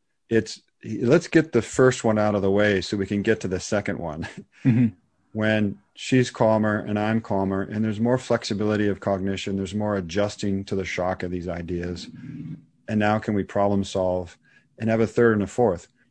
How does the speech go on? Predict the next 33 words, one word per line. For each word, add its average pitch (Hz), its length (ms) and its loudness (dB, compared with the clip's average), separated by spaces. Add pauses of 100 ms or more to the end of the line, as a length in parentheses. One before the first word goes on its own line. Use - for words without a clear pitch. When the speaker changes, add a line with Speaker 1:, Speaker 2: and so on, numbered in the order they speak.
(880)
Speaker 1:
The 135 220 0
other 190 260 6
thing 127 320 4
that 113 220 4
I, 107 220 0
I 120 140 0
always 220 240 4
recommend 127 360 4
for 95 140 -4
couples, 95 500 0
but 104 140 0
I 113 80 2
guess 185 240 0
it 139 40 2
would 110 100 2
even 110 260 2
work 104 380 -2
in 98 140 -4
this, 110 240 -6 (280)
is 113 220 0
to 127 140 0
do 139 440 2
a 107 60 -4
postpartum 127 920 2 (340)
on 110 200 0
the 107 80 2
difficult 107 440 0
conversation, 95 680 -4
the 92 80 -6
post-, - 360 0 (220)
postmortem, 104 480 2
excuse 85 260 -6
me. 82 100 -8